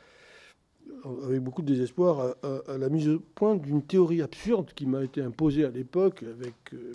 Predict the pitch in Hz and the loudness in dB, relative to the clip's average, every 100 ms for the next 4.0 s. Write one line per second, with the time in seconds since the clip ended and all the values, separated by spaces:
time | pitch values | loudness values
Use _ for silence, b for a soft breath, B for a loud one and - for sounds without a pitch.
0 | 120 135 131 156 147 139 139 - 196 208 | -10 -10 -6 -4 -2 -4 -8 -4 -4 -4
1 | - - 120 - 127 104 147 214 269 185 | -10 -12 -12 -12 -14 -10 -4 -4 -4 -8
2 | - 190 139 - 135 190 214 143 120 196 | 0 0 0 -2 0 0 0 -4 0 -2
3 | 196 170 190 214 _ - - 135 117 | 0 -6 -4 -10 _ -18 -12 -12 -12